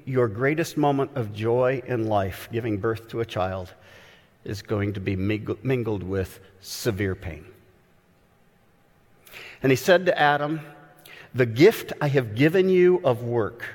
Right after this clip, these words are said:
Ecclesiastes tells us work is a gift from God. "The gift I have given you of work will be over-, overcome with sweat."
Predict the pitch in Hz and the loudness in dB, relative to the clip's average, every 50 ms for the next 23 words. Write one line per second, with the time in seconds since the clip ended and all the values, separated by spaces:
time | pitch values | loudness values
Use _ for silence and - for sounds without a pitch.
0 | - - 120 113 - - 151 165 160 143 127 127 139 139 - - 139 127 - - | -10 -8 -8 -6 -2 0 0 0 2 2 2 2 2 0 -2 -4 -6 -6 -6 -6
1 | - - 143 131 117 101 104 98 - - 117 117 120 123 123 - - - 101 113 | -2 0 0 0 0 0 -4 -6 -6 -6 -4 -2 -2 -2 -2 -4 -8 -6 -4 -4
2 | 98 87 98 117 156 - - - - - - 160 139 135 113 120 98 82 82 87 | -4 -2 0 0 0 0 -2 -8 -16 -8 -6 -4 -4 -2 0 0 0 -2 -2 -8
3 | 87 - - - - _ _ _ _ _ - - - _ _ _ _ _ _ _ | -12 -16 -20 -20 -20 _ _ _ _ _ -20 -20 -20 _ _ _ _ _ _ _
4 | - 120 110 104 107 202 233 226 - - 156 139 120 127 113 107 110 120 143 151 | -6 -4 -4 2 2 2 2 2 0 -2 -2 0 0 -2 -4 -4 -2 0 0 0
5 | 160 151 147 143 139 143 117 - 123 117 113 98 98 101 98 92 - - - - | 0 0 0 0 0 0 -2 -2 -4 -4 -4 -4 -4 -4 -4 -6 -8 -14 -20 -20
6 | - - - - _ - 117 117 110 98 104 104 101 98 90 - - - - - | -20 -20 -20 -18 _ -2 0 0 0 0 0 -2 -2 -2 -4 -8 -14 -20 -20 -20
7 | _ _ _ _ _ _ - 135 135 127 135 127 - - - - - 123 123 120 | _ _ _ _ _ _ -2 -2 0 0 -2 -4 -4 -6 -10 -4 -2 0 0 0
8 | 135 117 - - - - - - _ - - - - 147 123 107 92 95 95 - | -2 -4 -6 -10 -14 -20 -20 -20 _ -14 -12 -6 -2 0 0 0 0 -2 -6 -10
9 | - - - - 98 104 - - - - - 80 82 - | -12 -16 -12 -8 -6 -6 -6 -6 -10 -10 -8 -8 -8 -8